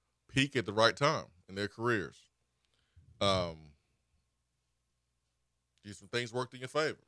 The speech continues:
And people thought that we were just back. Back, back. Like, back as in,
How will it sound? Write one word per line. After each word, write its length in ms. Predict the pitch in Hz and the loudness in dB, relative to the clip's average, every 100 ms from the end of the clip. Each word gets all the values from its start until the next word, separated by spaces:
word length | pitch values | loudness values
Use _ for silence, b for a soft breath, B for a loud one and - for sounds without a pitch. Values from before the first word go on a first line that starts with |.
| _ _ _ _ _ - | _ _ _ _ _ -6
And 160 | 110 | -6
people 300 | 104 131 120 117 | -4 -6 -4 0
thought 380 | 117 117 - | 4 6 4
that 140 | 107 107 | -2 -2
we 100 | 123 | -2
were 140 | 110 | -6
just 260 | 104 107 - | -10 -12 -6
back. 220 | 107 82 - _ _ _ _ _ _ _ _ _ _ _ _ _ _ _ _ _ - | -4 -4 -6 _ _ _ _ _ _ _ _ _ _ _ _ _ _ _ _ _ -4
Back, 320 | 107 120 92 | 2 2 4
back. 200 | 117 87 - _ _ _ | 0 0 -2 _ _ _
Like, 220 | 104 85 95 | 0 0 4
back 200 | 123 110 - | 4 4 0
as 180 | 110 104 | -2 0
in, 400 | 110 107 98 90 | -4 -6 -8 -14